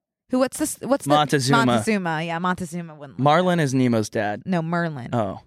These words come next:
Speaker 1: No, Marlin is Nemo's dad, but Merlin is what I. Who's Merlin?
Speaker 2: He's
Speaker 1: His
Speaker 2: a
Speaker 1: beard.
Speaker 2: wizard.
Speaker 1: Yes, yes, yes, yes, yes, yes, yes. Um, yeah. So I,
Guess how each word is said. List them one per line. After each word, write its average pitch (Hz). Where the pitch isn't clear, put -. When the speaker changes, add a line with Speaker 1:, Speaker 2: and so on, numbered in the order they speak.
Speaker 1:
No, 208
Marlin 202
is 185
Nemo's 156
dad, 127
but -
Merlin 160
is 78
what 135
I. -
Who's 330
Merlin? 175
Speaker 2:
He's 196
Speaker 1:
His 202
Speaker 2:
a 190
Speaker 1:
beard. 180
Speaker 2:
wizard. 202
Speaker 1:
Yes, 156
yes, -
yes, -
yes, 78
yes, -
yes, -
yes. -
Um, 202
yeah. 269
So 269
I, 233